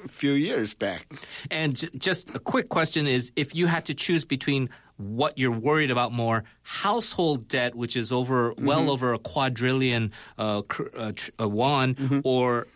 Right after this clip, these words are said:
Speaker 2: uh, <coughs> na-, national
Speaker 1: Mm.
Speaker 2: debt, you would say household debt is mu-, much more worrisome?
Speaker 1: Well, you know, the, the government debt or national debt, even though it is a nation's debt, and you have to pay, I mean, the, the people, citizens have to pay
Speaker 2: Yeah, yeah.
Speaker 1: some,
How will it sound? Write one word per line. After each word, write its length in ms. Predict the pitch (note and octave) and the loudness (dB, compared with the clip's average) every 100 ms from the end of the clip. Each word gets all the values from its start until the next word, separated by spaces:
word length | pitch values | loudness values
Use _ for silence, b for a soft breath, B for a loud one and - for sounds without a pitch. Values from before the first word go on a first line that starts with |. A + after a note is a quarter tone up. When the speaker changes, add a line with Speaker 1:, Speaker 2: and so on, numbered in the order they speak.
| _ _ | _ _
Speaker 2:
uh, 280 | - A#2 A2 - | -4 -2 -2 -4
<coughs> 80 | |
na-, 280 | B2+ C3 D3 - | -2 0 0 -2
national 680 | C#3+ D#3 E3 D3+ B2+ A2+ - | -2 -2 -2 0 2 0 -2
Speaker 1:
Mm. 220 | C3 A#2 - - | -2 -2 -6 -2
Speaker 2:
debt, 280 | A#2 A2+ - - | 2 2 -2 -8
you 200 | D3 D#3+ | 0 2
would 140 | D3+ | 2
say 180 | - C#3+ | 2 0
household 360 | B2+ C#3+ D3 C3+ | 0 0 0 2
debt 120 | B2+ | 2
is 140 | A#2 | 0
mu-, 240 | A#2 A#2 A#2+ | 0 0 0
much 220 | A#2+ A2+ | -2 -2
more 200 | A#2+ A2 | 0 0
worrisome? 480 | A2 A#2+ C3+ - A3 - B B B B B B _ - | 2 0 0 -2 -6 -8 B B B B B B _ 0
Speaker 1:
Well, 380 | E3 F3 - | 4 6 4
you 220 | - G3 F3 | 2 0 2
know, 200 | A2+ - - - D4+ - | 0 -4 -14 -14 -14 -10
the, 300 | G#3 - E3 | -10 -8 -10
the 160 | - B2 - | -10 -14 -6
government 540 | - - E4+ D4+ F3 D3 | 0 0 2 2 2 2
debt 200 | D3+ D3 | 2 2
or 120 | C#3+ | 4
national 460 | D3 C#4+ F4 C4+ B2+ | 2 2 0 -2 0
debt, 380 | B2+ A2+ A2 | 0 0 0
even 300 | F3+ D4 F4 | 0 0 2
though 140 | E3 C#3+ | 4 2
it 120 | C#3 | 2
is 200 | D#3 C#3+ | 0 0
a 40 | |
nation's 480 | B2+ C#3 D3 C3 A#2 | 2 2 2 0 -2
debt, 440 | - F3+ E3 A2 B2+ | 0 2 2 0 -2
and 220 | D3 D#3 | 0 2
you 180 | D3+ D#3+ | 2 2
have 220 | F3 - | 2 -2
to 80 | B2+ | -4
pay, 120 | B2 | -2
I 80 | C#3 | 0
mean, 140 | C3+ | 0
the, 100 | C3 | 0
the 140 | A2+ A#2+ | -2 -4
people, 560 | - G#3 A3+ A#2 G2+ B B | 0 0 0 -2 -2 B B
citizens 520 | - A#3 F#3+ C#3 B2+ | -2 0 2 0 0
have 160 | C3+ C3+ | -2 -2
to 100 | C3 | -4
pay 260 | G#2+ D#3+ D#3+ | -2 2 2
Speaker 2:
Yeah, 180 | A2 | 2
yeah. 140 | F#2+ F2+ | -2 -6
Speaker 1:
some, 280 | F2 E3+ | -2 0